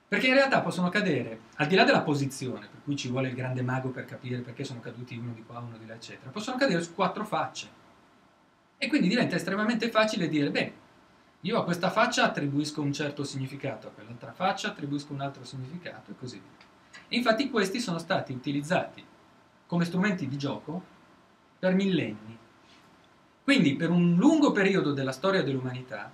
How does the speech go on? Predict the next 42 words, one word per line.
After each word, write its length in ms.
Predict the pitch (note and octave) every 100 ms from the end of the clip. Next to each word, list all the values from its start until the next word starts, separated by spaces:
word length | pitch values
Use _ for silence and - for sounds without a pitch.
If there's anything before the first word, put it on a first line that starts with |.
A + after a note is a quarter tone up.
| - - - _ -
questi 300 | A3+ A#3+ A3+
ossicini 600 | F#3 G3+ F3+ F3+ A#2+ A#2+
sono 200 | - E3
stati 260 | G3 F3+
contemporaneamente 800 | C#3+ D#3 E3+ D#3+ E3 D#3+ F#3+ F3+
utilizzati 540 | D3 D3 D3 C#3+ C3+ B2
dagli 220 | A#2 A2
sciamani, 680 | - C#3+ D#3+ C#3+ B2 D#3 - - - - -
e 200 | - D3
vengono 300 | C#3+ G#3+ G3
infatti 300 | D#3 D3 F#3+
ritrovati 500 | D#3+ C#3+ D3 F#3+ F#3+
nelle 220 | C#3+ B2+ B2+
tombe 320 | E3+ F#3 C#3+
degli 200 | B2 A#2+
sciamani, 500 | - B2+ F3 D#3+ B2
addirittura 580 | A#2 B2+ B2+ D#3+ D3 -
in, 200 | C3 B2+
in 120 | C3+
Romania 340 | C#3 C3+ D3 F3+
ne 60 |
è 40 | C#3+
stato 240 | C3+ B2+
trovato 340 | C3 C3 D#3+ C#3+
un, 140 | C3 -
un, 280 | C3+ C3 B2+ B2+ B2
ne 80 | C3
sono 160 | D#3
stati 260 | D3 E3 -
trovati 260 | D3+ D#3+ D#3+
due 180 | E3+
in 160 | C#3+ C#3
oro, 360 | B2 - - - _ _ _ _ _ _ _ _ _ _ -
roba 600 | C3+ C#3 C3+ C3 B2+ B2
che 100 | C#3
risale 280 | B2+ - C#3+
a 40 |
quattromila 520 | C#3 C#3 C#3+ C3+ D#3+ C#3+
anni 160 | C#3
fa, 160 | C#3 D3
no? 120 | D#3
Una, 260 | D3 C3+